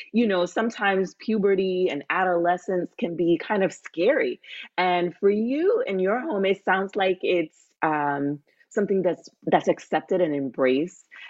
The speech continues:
and such a freeing experience and not a burden. And I, and I love that particular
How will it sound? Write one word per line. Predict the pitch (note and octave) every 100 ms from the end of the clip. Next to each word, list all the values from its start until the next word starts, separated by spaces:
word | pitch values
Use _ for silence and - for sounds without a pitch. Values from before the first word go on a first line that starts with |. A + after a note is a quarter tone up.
| -
and | D#3+ D#3 D#3
such | A3+ G#3
a | F3
freeing | - - G#3+ C4 A#3 E3 C#3 -
experience | D3+ - - - C#3+ C3 C#3+ C3 -
and | D3 C#3+
not | C#3+ C3+
a |
burden. | B2 C#3 B2+ A#2+ B2+ -
And | C#3+
I, | D3
and | D3 D#3
I | D#3+
love | D3+ D#3+ E3+ D#3+ C#3+
that | D3 C#3 -
particular | F3+ - E3 - D3+ C3